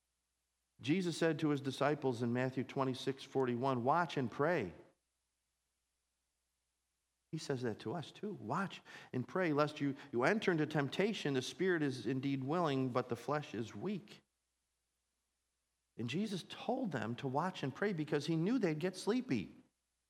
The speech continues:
And you, if you think that those words are only for them, uh-uh,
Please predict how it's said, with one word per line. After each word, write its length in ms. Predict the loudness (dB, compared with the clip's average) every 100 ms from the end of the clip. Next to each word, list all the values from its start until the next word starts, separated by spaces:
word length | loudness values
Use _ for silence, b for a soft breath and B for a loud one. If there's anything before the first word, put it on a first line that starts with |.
| _ _ _ _ _ _ _ _ _ _ -6
And 120 | -2
you, 160 | 2 2
if 140 | 2 2
you 100 | 2
think 240 | 2 4
that 140 | 4 4
those 260 | 2 4
words 220 | 4 4
are 120 | 2 4
only 360 | 4 4 2
for 180 | 4 4
them, 560 | 4 4 4 2 0 -4 -16 _ _ _ _ -6
uh-uh, 260 | -2 -4